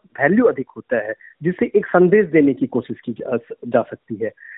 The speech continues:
ऐसे बिल जरूर हो सकते हैं, जैसे प्राइमरली, जैसे आप कहेंगे, चल, जैसे कि सिर्फ अभी मैं चर्चाओं के आधार पे कह रहा हूँ, जैसे पहली चर्चा हुई, क्या ये एक देश एक चुनाव वाली कोई, इससे जुड़ा कोई बिल हो सकता है क्या? उसका बैकड्रॉप में ये है कि अभी बा-,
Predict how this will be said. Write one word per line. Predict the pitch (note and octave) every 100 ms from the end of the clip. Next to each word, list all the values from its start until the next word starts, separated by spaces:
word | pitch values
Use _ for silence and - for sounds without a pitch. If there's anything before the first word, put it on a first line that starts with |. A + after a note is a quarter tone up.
| - -
ऐसे | A#3+ A#3+ D4+
बिल | C4 A#3+
जरूर | G3+ F#3+ C3
हो | A#2+
सकते | A2+ - A#2+
हैं, | A2 A2+
जैसे | B2+ E3+ E3+
प्राइमरली, | - D3 D3+ D#3 C#3+ C3
जैसे | C3+ - C#3
आप | B2+ -
कहेंगे, | C3 B2+ A#2+
चल, | -
जैसे | B2+ B2+ C#3+
कि | -
सिर्फ | - F3+ -
अभी | E3 D#3
मैं | D3+ D3+
चर्चाओं | - _ - D#3 D#3 C#3
के | C3
आधार | A2+ A#2 -
पे | A#2+
कह | A2
रहा | A2 G#2+
हूँ, | A2+
जैसे | B2 C#3
पहली | - C3+ C3+
चर्चा | B2 A2+ A#2
हुई, | G#2+ A2 A2 _ _
क्या | - C#3
ये | C3+ D3
एक | C#3+ C#3
देश | C3+ C3 _
एक | C3+ -
चुनाव | C3 B2+ B2
वाली | B2+ B2+ A#2+ _ _ _
कोई, | C#3
इससे | B2 C#3 -
जुड़ा | A#2+ B2+ B2
कोई | C3
बिल | A#2 B2
हो | A#2+
सकता | A#2 A2+ B2
है | A2+
क्या? | - A#2 - _ _ _ C3+ -
उसका | C#3+ E3
बैकड्रॉप | B2 B2+ B2 C3+ C3
में | B2+
ये | B2+ B2
है | A#2+
कि | B2+
अभी | B2
बा-, | A#2+ C3+